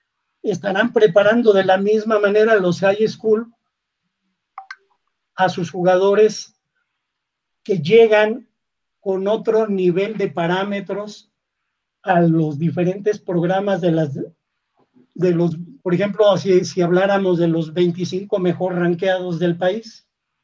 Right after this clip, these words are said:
seguramente no les van a enseñar a correr y no los, no les van a decir cómo se agarra una barra,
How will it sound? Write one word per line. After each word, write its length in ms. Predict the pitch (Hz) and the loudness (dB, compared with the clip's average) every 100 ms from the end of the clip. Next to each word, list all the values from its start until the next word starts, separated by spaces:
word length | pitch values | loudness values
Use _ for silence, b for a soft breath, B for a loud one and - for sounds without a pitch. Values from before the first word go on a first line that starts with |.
| _ _ _ _ _ _ _ _ _ _ _ _ _ _ _ _ _ _ _ _ _ _ _ _ | _ _ _ _ _ _ _ _ _ _ _ _ _ _ _ _ _ _ _ _ _ _ _ _
seguramente 920 | 180 165 202 208 214 214 190 180 175 | -4 2 4 4 4 4 6 6 6
no 220 | 175 208 | 6 4
les 140 | 220 175 | 2 2
van 140 | 196 | 0
a 40 | 185 | 0
enseñar 340 | 165 170 175 | 0 0 0
a 100 | 170 | -2
correr 600 | 160 165 208 220 220 220 | -4 -4 2 4 6 4
y 100 | 185 | 2
no 140 | 185 190 | 2 2
los, 300 | 185 165 180 | 0 -2 -2
no 140 | 190 | -2
les 140 | 185 | -2
van 180 | 170 185 | -2 -2
a 60 | 175 | -2
decir 320 | 151 160 180 | -4 -4 -4
cómo 260 | 185 180 147 | -4 -4 -4
se 100 | 156 | -4
agarra 260 | 165 170 | -4 -2
una 220 | 170 160 | -2 -2
barra, 600 | 160 196 208 196 202 202 | -2 0 0 0 -2 -4